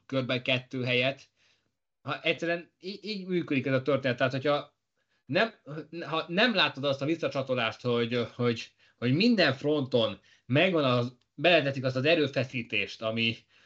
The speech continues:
ami tényleg a-, a-, ahhoz kell, hogy előrébb tolják, akkor te sem fogod úgy beletenni azt a-, azt az energiát, ami ahhoz kell, hogy,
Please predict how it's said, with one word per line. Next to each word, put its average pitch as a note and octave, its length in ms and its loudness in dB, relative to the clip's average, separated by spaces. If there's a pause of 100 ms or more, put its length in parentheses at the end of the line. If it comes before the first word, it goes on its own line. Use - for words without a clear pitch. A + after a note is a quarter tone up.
ami A2+ 240 -2
tényleg D3+ 460 0 (340)
a-, D3 100 -2
a-, D#3 340 0
ahhoz C#3+ 340 4
kell, C3+ 100 0
hogy B2 140 2
előrébb B2 340 2
tolják, C#3 280 0
akkor E3 400 2 (300)
te A3+ 120 4
sem E3 380 0
fogod D#3+ 400 2
úgy D#3 520 0
beletenni B2+ 640 0
azt B2+ 180 -4
a-, A2 200 -8 (360)
azt C3 200 -10
az C#3+ 60 -4
energiát, B2+ 580 0
ami C3+ 160 0
ahhoz A#2 280 -2
kell, C3 220 0
hogy, C3 320 -2